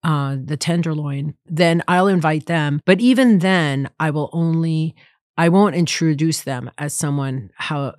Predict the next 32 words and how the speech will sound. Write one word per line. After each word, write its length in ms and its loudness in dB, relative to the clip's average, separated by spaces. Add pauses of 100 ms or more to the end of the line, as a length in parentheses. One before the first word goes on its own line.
you 160 -4
know, 180 -4
who's 300 -6
experienced 560 -6
homelessness, 520 -6
who 140 -8
is 140 -10
currently 720 -10
experiencing 540 -4
homelessness. 520 -4
I 200 0
leave 260 -2
that 160 -2
up 120 -8
to 120 -6
them, 400 -6 (100)
and 240 2
then 220 0
they'll 260 2
bring 320 -4
that 220 -6
in 380 -10 (180)
insofar 800 -4
as 260 -12 (260)
they 140 0
want 360 -6
to. 340 -4 (440)
Uh, 240 -2
because, 920 0 (120)
uh, 180 -6
my 600 0
opinion, 880 -2